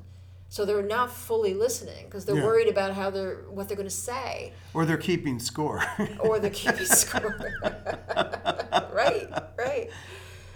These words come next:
Speaker 1: So there's this art of active listening, mindful lis-, listening that's been lost.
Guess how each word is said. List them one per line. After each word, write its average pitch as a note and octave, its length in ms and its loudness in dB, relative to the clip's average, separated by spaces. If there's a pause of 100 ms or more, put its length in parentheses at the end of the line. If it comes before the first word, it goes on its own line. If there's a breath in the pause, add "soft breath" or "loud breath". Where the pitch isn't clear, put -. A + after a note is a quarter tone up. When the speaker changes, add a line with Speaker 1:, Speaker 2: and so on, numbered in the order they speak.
(140 loud breath)
Speaker 1:
So A#3+ 260 2
there's A#3 260 4
this A3+ 180 -2
art C4+ 380 2
of G3 140 0
active G#3 460 0
listening, G#3 500 -2
mindful G3+ 400 -4
lis-, F#3+ 300 -8
listening G3 460 -6
that's F3+ 200 -6
been F#3 180 -8
lost. - 580 -10